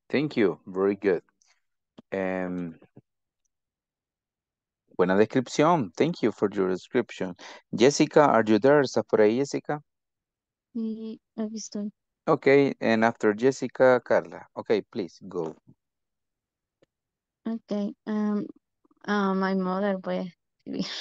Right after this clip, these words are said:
Speaker 2: <laughs> a mi
Speaker 1: Okay,
Speaker 2: mamá.
Speaker 1: adelante, adelante.
Speaker 2: My mother, her name is Cristina Sarabia. She is
Speaker 1: Mm.
Speaker 2: small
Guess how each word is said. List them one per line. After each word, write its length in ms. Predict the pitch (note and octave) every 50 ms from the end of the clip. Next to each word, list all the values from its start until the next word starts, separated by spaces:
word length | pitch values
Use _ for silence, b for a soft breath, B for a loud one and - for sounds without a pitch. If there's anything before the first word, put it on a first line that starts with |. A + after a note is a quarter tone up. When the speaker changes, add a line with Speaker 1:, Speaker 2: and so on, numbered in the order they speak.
| - - F#3
Speaker 2:
<laughs> 360 | - A3 G3+ G3+ F3 - -
a 140 | - F3+ F3+
mi 60 | F3
Speaker 1:
Okay, 180 | E3 E3 G#2+
Speaker 2:
mamá. 100 | C3 D#3
Speaker 1:
adelante, 540 | C#3+ A2+ F#2 F2 E2 F2 F#2 G2 A2 C#3+ D3 _ _ _ _ _ - F2
adelante. 920 | E2+ E2+ F2 F2 F#2 - A2+ C3 D3+ D3 _ - - F2 F2 F2+ - - _ _ _ -
Speaker 2:
My 220 | - F#3 F#3+ G3
mother, 720 | G3 G3 F#3 F#3 F3+ F3+ F3+ F#3 F#3+ G3 G#3 A3+ A#3+ A#3+ - - G#3 G3 -
her 240 | G#3+ G3+ G3 F#3 F3+
name 760 | F3+ F3+ F3 E3+ E3+ F3 E3+ F3 F3 F3 F3 F3 F3 F3 - - _ _
is 600 | - F3+ F3+ F3+ F3 F3 F3 E3+ E3+ F3+ - - _ _ -
Cristina 600 | - F#3 F3+ - - - E3 D#3+ E3 E3 - F#3 F3+
Sarabia. 680 | - G3+ G3+ - - - - - - A3+ A#3 C4+ D4+ D#4+ - _ _ _ _ _ _ _ _ _ -
She 360 | - - A3 G#3 F#3+ F#3+ F#3+
is 160 | F3+ G3 - -
Speaker 1:
Mm. 220 | G#3 A#3+ - F3+ F#3+
Speaker 2:
small 640 | - - G3 F#3+ F3+ F3 F3 E3+ F3 F#3+ G3+ G#3+ A3+